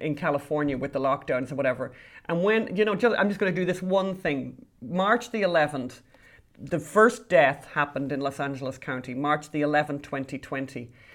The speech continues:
Um, on March the, yeah, on March the nineteenth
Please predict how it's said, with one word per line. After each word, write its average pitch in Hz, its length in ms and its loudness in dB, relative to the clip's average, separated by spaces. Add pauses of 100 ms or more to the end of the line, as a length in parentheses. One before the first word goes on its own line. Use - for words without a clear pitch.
(400)
Um, 143 440 0 (720)
on 180 280 6 (180)
March 208 720 2 (480)
the, 165 380 -2 (380)
yeah, 151 280 0 (180)
on 185 160 2
March 285 280 6
the 233 80 6
nineteenth 214 1040 0